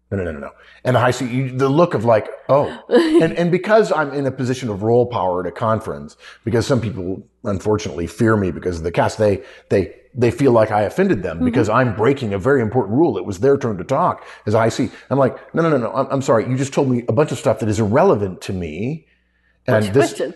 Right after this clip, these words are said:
Speaker 2: <laughs>
Speaker 1: and that, this is a classic case of a high C communicating in a way that makes sense to a high C, rather than the high C communicating in a way that makes sense to the person they're talking to.
Speaker 2: Or even the situation.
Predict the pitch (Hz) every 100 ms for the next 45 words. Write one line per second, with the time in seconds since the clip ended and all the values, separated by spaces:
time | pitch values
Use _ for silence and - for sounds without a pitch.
0 | 254 196 127 123 131 139 139 139 135 135
1 | 165 - 113 104 92 - 165 202 - 160
2 | 139 123 120 127 135 123 110 98 95 107
3 | 110 101 101 87 113 104 - 87 80 87
4 | 98 - 82 73 131 180 _ _ _ -
5 | - - - 110 110 143 139 98 90 87
6 | 98 - _ _ 95 107 107 - 107 -
7 | 104 101 95 104 95 95 90 95 95 92
8 | 82 - 85 - 90 90 87 85 87 85
9 | 127 110 - 82 - - 240 277 277 247
10 | 226 208 - 196 190 - -